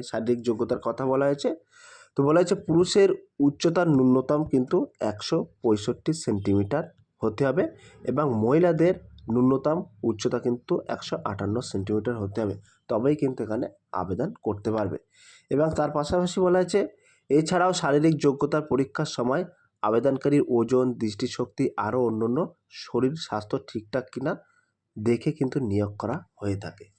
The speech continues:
ক্লিয়ার? তো পুরুষ প্রার্থীদের ক্ষেত্রে একশো পঁয়ষট্টি সেন্টিমিটার ন্যূনতম উচ্চতা হতে হবে, মহিলা প্রার্থীদের ক্ষেত্রে একশো আটান্ন সেন্টিমিটার ন্যূনতম হতে হবে। এছাড়াও কিন্তু শারীরিক যোগ্যতা পরীক্ষার সময় আবেদনকারীকে ওজন, দৃষ্টিশক্তি,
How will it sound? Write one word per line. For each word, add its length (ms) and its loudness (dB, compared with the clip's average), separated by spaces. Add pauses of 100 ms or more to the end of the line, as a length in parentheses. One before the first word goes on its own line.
(140)
ক্লিয়ার? 280 0 (800)
তো 60 2 (120)
পুরুষ 240 2 (140)
প্রার্থীদের 460 2
ক্ষেত্রে 260 0
একশো 200 -2 (100)
পঁয়ষট্টি 400 -2
সেন্টিমিটার 580 -2
ন্যূনতম 380 -2 (100)
উচ্চতা 340 -2
হতে 220 -2
হবে, 120 2 (180)
মহিলা 320 0
প্রার্থীদের 460 -6
ক্ষেত্রে 280 -6 (180)
একশো 200 -10
আটান্ন 320 -6
সেন্টিমিটার 580 -4
ন্যূনতম 420 -6 (140)
হতে 260 -12
হবে। 140 -4 (440)
এছাড়াও 360 2
কিন্তু 180 0
শারীরিক 440 0
যোগ্যতা 280 -2 (100)
পরীক্ষার 380 -8
সময় 260 -2
আবেদনকারীকে 600 -4
ওজন, 220 -4 (100)
দৃষ্টিশক্তি, 560 -10